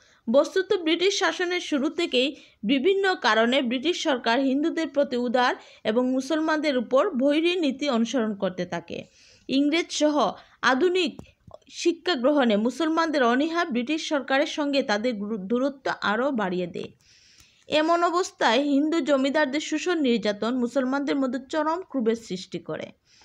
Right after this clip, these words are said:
আর সে কারণেই লর্ড কার্জন বঙ্গভঙ্গের ঘোষণা দিলে মুসলমানরা একে স্বাগত জানায়। সুপ্রিয় শিক্ষার্থীবৃন্দ, তাহলে আজ আমরা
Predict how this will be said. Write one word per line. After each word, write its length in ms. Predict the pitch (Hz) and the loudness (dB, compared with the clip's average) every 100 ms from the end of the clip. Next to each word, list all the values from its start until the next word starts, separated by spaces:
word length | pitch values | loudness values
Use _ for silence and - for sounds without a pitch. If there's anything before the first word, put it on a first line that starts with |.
| _ _ - | _ _ -4
আর 160 | 196 202 | -2 -2
সে 280 | - 269 | -2 -2
কারণেই 500 | 254 269 285 311 339 | 2 2 4 2 0
লর্ড 280 | 294 208 226 | 2 2 2
কার্জন 460 | - 262 254 320 294 | 0 0 0 -2 0
বঙ্গভঙ্গের 560 | 214 226 233 254 269 | 0 2 0 0 0
ঘোষণা 400 | 233 262 320 320 | -2 -2 -2 -2
দিলে 300 | 277 254 214 - - - - | 0 0 0 -4 -12 -12 -2
মুসলমানরা 680 | 226 285 285 311 311 277 - | 0 0 0 2 2 0 0
একে 260 | - 233 320 | -2 -4 -6
স্বাগত 420 | - 220 185 180 | -4 -4 -4 -6
জানায়। 360 | 175 165 170 - _ _ _ - | -8 -8 -12 -18 _ _ _ -14
সুপ্রিয় 380 | - 285 262 | -10 -8 -6
শিক্ষার্থীবৃন্দ, 880 | 277 302 285 294 262 277 285 302 370 440 - - - | -6 -8 -6 -6 -4 -6 -6 -4 -4 -6 -14 -10 -4
তাহলে 300 | 262 247 254 | 0 2 2
আজ 300 | 233 233 233 | 4 2 0
আমরা 480 | 240 247 277 359 | -2 0 2 2